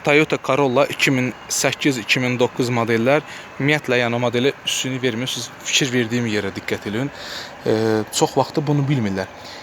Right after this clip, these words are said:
Mühərriyi açarkən mühərridə görürsünüz ki, şlanqlardır, radiatordan çıxan şlanqlardır.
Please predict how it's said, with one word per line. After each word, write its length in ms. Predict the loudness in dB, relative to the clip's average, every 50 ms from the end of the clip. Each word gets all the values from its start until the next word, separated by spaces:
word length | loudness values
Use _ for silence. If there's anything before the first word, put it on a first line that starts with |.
| -16 -18 -18 -18 -10 -2 0
Mühərriyi 400 | 2 4 4 4 4 4 4 4
açarkən 560 | 4 4 4 4 4 4 4 2 0 0 -2 -4 -4 -2
mühərridə 400 | 0 2 2 4 4 4 4 4
görürsünüz 400 | 4 4 2 2 0 -2 -4 -2 -2
ki, 80 | -2 -2 -2 -6 -14 -18 -18 -18 -16 -18 -18 -18 -18 -18 -18 -18 -20 -20 -20 -20 -20 -18 -18 -10 -2
şlanqlardır, 680 | 0 2 4 6 6 6 6 6 6 6 6 4 2 2
radiatordan 340 | 2 2 0 0 0 -2 -2 -2
çıxan 160 | -2 -2 -2 0 0
şlanqlardır. 500 | 0 0 0 2 2 2 2 0 -2